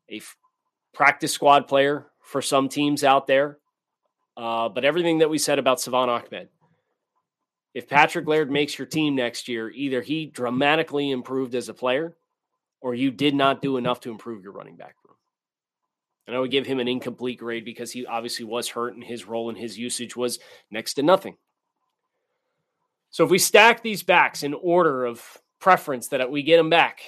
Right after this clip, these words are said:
it's Duke Johnson at the top. And for me, it's not even close. So he's the only guy that warrants any level of consideration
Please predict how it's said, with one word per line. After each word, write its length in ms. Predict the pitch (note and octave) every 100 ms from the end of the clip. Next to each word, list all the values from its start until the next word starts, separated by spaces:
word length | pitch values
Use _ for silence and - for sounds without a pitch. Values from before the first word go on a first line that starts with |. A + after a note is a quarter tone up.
| - _ _ _ _
it's 180 | D3+ -
Duke 260 | D#3 G3+
Johnson 440 | - F#3 F3+ - D3+
at 120 | C#3
the 60 |
top. 320 | - C3+ G#2 A#2+
And 120 | A2+
for 100 | C3+
me, 300 | F3 G3+ D3+
it's 220 | D#3+ -
not 200 | D3+ D#3+
even 180 | D#3 D3
close. 440 | C3 F#2+ - - _ _ _ _ _ _ _ _
So 80 | A#2+
he's 260 | A#2+ F3
the 140 | D#3 D3
only 240 | D#3 E3
guy 280 | D3+ C#3+ C#3
that 140 | C3
warrants 340 | A#2+ C3+ B2 -
any 180 | E3 E3
level 280 | D3+ C#3+
of 100 | C3+
consideration 840 | - B2+ - C3 B2 B2 - A#2+